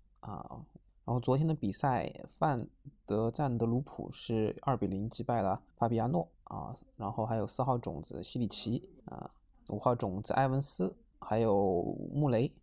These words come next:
和二号种子阿古特。那多哈站的话，我觉得相比于前两个赛事，啊，可能腥味稍微淡了一些，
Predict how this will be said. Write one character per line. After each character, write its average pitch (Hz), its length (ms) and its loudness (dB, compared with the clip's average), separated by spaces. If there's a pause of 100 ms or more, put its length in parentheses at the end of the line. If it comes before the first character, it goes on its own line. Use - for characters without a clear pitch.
和 110 340 -2
二 139 200 4
号 123 160 4
种 69 300 -6
子 90 340 -4 (320)
阿 147 120 4
古 143 140 -4
特。 - 240 -2 (460)
那 110 220 -4
多 165 200 0
哈 165 220 -2
站 165 160 2
的 117 80 0
话， 127 200 0
我 104 140 0
觉 101 140 -4
得 127 320 2 (540)
相 220 340 2
比 92 180 -2
于 113 240 2
前 160 300 0
两 165 160 2
个 101 80 2
赛 123 220 -2
事， - 400 -2 (380)
啊， 101 280 0
可 - 140 -4
能 117 120 0
腥 147 220 2
味 180 160 2
稍 160 140 2
微 170 100 6
淡 - 220 6
了 95 100 -2
一 90 80 -6
些， - 240 -12